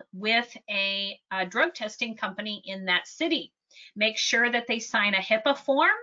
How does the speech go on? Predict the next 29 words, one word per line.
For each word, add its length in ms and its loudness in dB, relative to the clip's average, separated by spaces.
so 220 -2
that 220 2
you 180 -6
can 360 2
get 300 2
those 240 0
drug 260 2
tests, 360 0
because 340 -6
once 340 -4
they 180 -4
turn 340 -2
eighteen, 520 0
as 200 0
Laura 280 0
will 140 0
tell 240 2
you, 320 2
if 200 -2
they 140 4
revoke 560 2
hipaa, 420 6
you 180 -6
don't 260 -2
get 200 0
any 440 -4
information 840 -4
from 320 -4
their 400 2